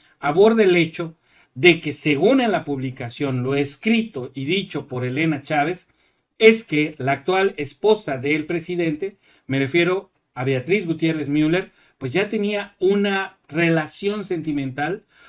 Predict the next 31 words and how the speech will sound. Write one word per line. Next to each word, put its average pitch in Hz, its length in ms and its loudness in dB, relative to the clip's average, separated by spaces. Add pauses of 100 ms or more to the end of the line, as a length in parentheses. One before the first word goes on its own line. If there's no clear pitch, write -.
(120)
cuando 208 300 6
el 214 120 6
presidente 165 800 0
aún 170 380 0
vivía 170 480 2
su - 300 -2
primera 135 340 -2
esposa. 139 560 -8 (580)
Y 160 100 4
les 165 180 6
digo 220 340 4
que 156 340 -2
en 139 140 -2
realidad 143 600 0 (120)
hacer 196 600 0
este 196 320 0
tipo 175 340 -8
de 147 140 -6
comentarios, 156 840 -4 (420)
pues 165 500 0 (260)
no 156 220 -4
tiene 208 200 -2
ningún 175 360 0
aporte, 170 720 -2 (640)
de 135 140 0
verdad, 147 440 0
no 160 240 -4
tiene 220 200 0
ningún 185 400 0
aporte 202 640 -2 (200)
periodístico. 143 880 -4